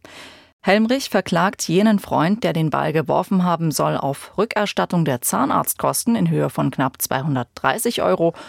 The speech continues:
und Schmerzensgeld in Höhe von zweitausendzweihundertfünfzig Euro.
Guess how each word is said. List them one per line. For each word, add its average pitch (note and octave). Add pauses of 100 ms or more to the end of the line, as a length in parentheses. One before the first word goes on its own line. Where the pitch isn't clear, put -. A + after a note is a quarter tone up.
(160)
und -
Schmerzensgeld G#3+
in F#3+
Höhe F3
von G3
zweitausendzweihundertfünfzig E3
Euro. -